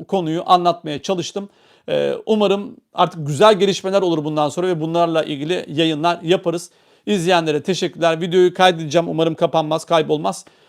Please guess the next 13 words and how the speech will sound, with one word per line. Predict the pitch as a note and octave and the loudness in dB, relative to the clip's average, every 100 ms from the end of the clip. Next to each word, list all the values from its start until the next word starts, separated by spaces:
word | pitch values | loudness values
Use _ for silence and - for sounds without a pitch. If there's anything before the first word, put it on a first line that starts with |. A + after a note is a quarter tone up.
| - | -6
E, | D#3 | -2
izlediğiniz | G3 D#3 F3+ D#3+ | 0 0 -2 -4
için | - | -4
teşekkürler. | E3 E3 D3 D#3+ E3+ | -6 -4 -2 -2 0
Herkese | E3+ E3+ D3+ E3 | 0 -2 -2 -2
iyi | |
geceler. | D3+ C#3 F3+ F3 - _ _ - - | 0 0 0 0 -6 _ _ -20 -20
Bir | A#3 F3 | -6 -2
otel | F3+ F#3+ G3+ | -2 0 0
odasından | F3+ - E3 | 0 0 -2
yapıyorum | D#3 D3+ D3 C#3+ | -2 -2 -2 -2
bu | C#3 | 0
yayını. | C#3 C#3+ F3 | 2 0 -6